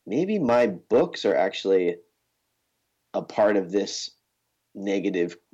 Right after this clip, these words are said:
you know, culture as well." Um, and then two years ago, I stepped down from being a pastor to go to graduate school,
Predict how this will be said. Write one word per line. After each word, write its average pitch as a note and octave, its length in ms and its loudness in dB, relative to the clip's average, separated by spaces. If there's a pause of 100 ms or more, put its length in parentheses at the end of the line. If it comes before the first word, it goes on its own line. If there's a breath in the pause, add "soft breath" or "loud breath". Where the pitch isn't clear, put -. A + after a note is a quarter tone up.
(120)
you G#2 120 -2
know, E2+ 340 -2 (280)
culture G2+ 460 2
as F2+ 160 0
well." G#2 460 4 (640 loud breath)
Um, G2+ 540 0 (300)
and A#2 140 -4
then F3+ 440 2 (480)
two D3+ 160 -2
years C#3+ 280 2
ago, A2+ 340 4
I G2+ 120 -2
stepped - 400 -4
down G#2+ 480 -2 (320)
from A2 160 -6
being A2 200 -2
a G2+ 40 -2
pastor B2 640 0
to - 280 -4
go G#2 180 2
to G2+ 80 2
graduate G#2+ 480 0
school, F#2+ 420 -2